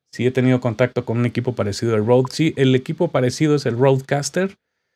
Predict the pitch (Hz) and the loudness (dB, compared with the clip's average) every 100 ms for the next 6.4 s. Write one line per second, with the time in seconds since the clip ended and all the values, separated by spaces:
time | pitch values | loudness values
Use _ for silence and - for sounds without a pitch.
0 | _ _ - 117 113 107 120 127 127 127 | _ _ -6 -2 -2 0 0 2 2 2
1 | 127 123 151 139 139 135 - 113 143 135 | 0 -2 0 2 2 0 -2 0 2 2
2 | - 127 127 127 - _ 107 107 107 107 | 2 2 4 2 -2 _ -8 -4 -2 -2
3 | 107 - 131 131 135 135 135 - 120 - | -6 -4 -2 0 4 6 4 4 2 2
4 | 104 98 101 95 - 101 104 101 - 101 | -2 -2 -6 -10 -12 -10 -8 -10 -8 -6
5 | 98 95 95 90 - _ _ - 110 113 | -6 -6 -8 -10 -14 _ _ -14 -8 -4
6 | 113 123 170 190 | -2 -2 -4 -6